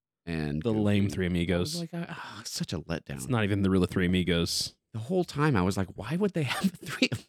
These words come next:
Speaker 1: Amigos right here?" <laughs> Turns out they don't. But that seriously is a funny story, though, right? About Steve Martin and the
Speaker 2: Absolutely.
Speaker 1: It's one hundred percent true, too.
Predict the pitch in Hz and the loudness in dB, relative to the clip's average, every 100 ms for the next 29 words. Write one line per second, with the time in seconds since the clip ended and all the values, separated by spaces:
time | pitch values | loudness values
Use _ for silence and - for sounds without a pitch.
0 | - - - - - - 117 - - - | -2 -2 2 0 0 -6 -4 -2 -4 0
1 | - - - - - - 254 - - - | -2 -2 -10 -8 -8 -6 -8 -6 -8 -6
2 | - - _ 196 - - - 427 277 247 | -8 -8 _ -10 -8 -18 -8 -4 2 4
3 | 247 214 214 180 - _ _ _ _ _ | 4 4 2 0 0 _ _ _ _ _
4 | _ _ _ 104 - 110 - 143 120 - | _ _ _ 0 2 2 4 6 6 6
5 | 87 82 80 80 78 - 71 52 - 95 | 4 4 4 2 4 4 4 4 0 2
6 | 78 80 - 73 80 76 87 85 82 76 | 2 2 0 0 0 2 2 4 6 6
7 | 78 78 76 131 143 - 98 107 139 80 | 6 6 4 2 2 4 6 6 6 2
8 | 98 117 135 120 - 95 127 123 87 107 | 2 4 2 4 2 6 6 6 8 6